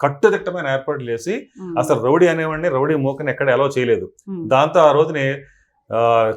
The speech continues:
Speaker 1: చావు తప్పి కన్ను లట్టబోయిందంటారు చూడండి,
Speaker 2: మ్మ్.
Speaker 1: అట్లాగా
Speaker 2: మ్మ్.
Speaker 1: ఒక కేవలం అంత ఎంపీ ఎలక్షన్ లో కూడా ఐదు వేలు అంటే ఐదు వేలు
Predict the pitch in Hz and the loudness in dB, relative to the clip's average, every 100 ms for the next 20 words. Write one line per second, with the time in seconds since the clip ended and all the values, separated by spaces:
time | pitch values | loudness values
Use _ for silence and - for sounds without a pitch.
0 | - 143 175 175 175 170 143 156 139 139 | 2 2 2 -2 -6 -4 -4 -4 -4 -4
1 | 139 143 131 117 110 123 151 - - 113 | -4 -2 -2 -4 -4 -6 -6 -10 -8 -6
2 | 160 180 170 135 127 127 - - 185 117 | -2 0 2 2 0 -2 -12 -16 -10 -6
3 | - - 117 143 156 196 202 160 - - | -4 -6 -6 -4 0 2 4 2 0 -10
4 | 135 139 123 156 196 190 175 175 165 160 | -4 0 0 0 2 4 4 0 -2 0
5 | 175 - 127 139 147 170 185 180 175 156 | -2 -4 -2 -2 0 2 2 2 2 0
6 | 151 156 160 160 165 165 - | 0 -2 -4 -4 -4 -6 -10